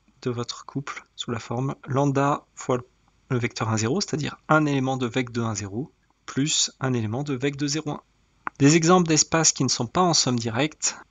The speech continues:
vous pouvez vous placer toujours dans R deux, et vous pouvez prendre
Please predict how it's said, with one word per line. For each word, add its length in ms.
vous 100
pouvez 300
vous 220
placer 800
toujours 340
dans 120
R 180
deux, 320
et 20
vous 80
pouvez 240
prendre 520